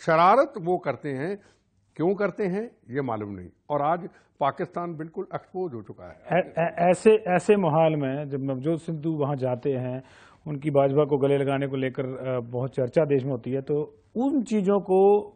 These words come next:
Speaker 2: बिट्टा साहब किस नज़र से देखते हैं?
Speaker 1: देखो जी, मैं एक चीज़ बिल्कुल समझूं, मैं हूं या नवजोत सिद्धू जी हों, या राहुल गांधी जी हों, या नरेंद्र मोदी जी हों,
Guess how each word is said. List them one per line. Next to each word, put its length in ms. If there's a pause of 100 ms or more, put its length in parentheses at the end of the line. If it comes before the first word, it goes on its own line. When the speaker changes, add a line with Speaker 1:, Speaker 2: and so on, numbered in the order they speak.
(100)
Speaker 2:
बिट्टा 400
साहब 260
किस 120
नज़र 180
से 140
देखते 80
हैं? 200
Speaker 1:
देखो 200
जी, 80
मैं 260
एक 80
चीज़ 240
बिल्कुल 300
समझूं, 320 (880)
मैं 220 (100)
हूं 180
या 60
नवजोत 380
सिद्धू 260
जी 100
हों, 160 (180)
या 60
राहुल 300
गांधी 300
जी 80
हों, 200 (880)
या 400 (580)
नरेंद्र 360
मोदी 300
जी 140
हों, 260